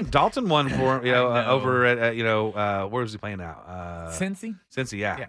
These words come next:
Speaker 2: Won for them. He's doing
Speaker 1: Yeah.
Speaker 2: pretty good over there, actually.
Speaker 1: Yeah, no, it's, it's an exciting, you know, Colt McCoy's doing really well in the N F L too.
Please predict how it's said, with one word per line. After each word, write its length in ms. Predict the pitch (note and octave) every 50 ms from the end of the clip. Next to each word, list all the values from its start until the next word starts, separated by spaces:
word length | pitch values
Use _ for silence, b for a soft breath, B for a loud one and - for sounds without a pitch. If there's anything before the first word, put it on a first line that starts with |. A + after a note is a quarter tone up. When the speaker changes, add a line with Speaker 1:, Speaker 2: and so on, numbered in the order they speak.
| _ _
Speaker 2:
Won 160 | G2+ G#2+ A#2
for 160 | A2+ - A#2 A2+
them. 300 | C3 E3 A3 G#3+ C#3+ G#2+
He's 160 | G2 A#2+ A#2
doing 100 | - C3 G#2+
Speaker 1:
Yeah. 20 |
Speaker 2:
pretty 140 | B2 A2+ A2
good 160 | B2+ D3+ F3
over 120 | C#3+ G#2
there, 140 | G2+ F#2+ F#2
actually. 300 | F#2 F#2 - - F2+ E2+ D#2+
Speaker 1:
Yeah, 140 | E2 - E3
no, 200 | E3 E3 E3+ E3
it's, 180 | G3 F#3+ -
it's 360 | A3+ G#3 - - G3 B3 - -
an 100 | D4+ C#4+
exciting, 380 | A#3 - - C3+ E3+ G#3 G#3+
you 60 | G#3+
know, 160 | G#3 F#3 E3+ F#3
Colt 240 | - - D#3+ F3
McCoy's 400 | E3 F3+ F3 G3 G#3 A#3+ C4+ B3
doing 220 | G3+ G#3 G3+ G3 F#3
really 200 | F#3 F#3 F#3 F3+
well 240 | F3+ F#3 F#3 F#3 F#3
in 40 | F3+
the 60 | F3+
N 140 | F#3 F3+ F3+
F 140 | F3 E3+ -
L 200 | F3 F3 F3+ F3
too. 280 | - G3+ B3+ C4 G#3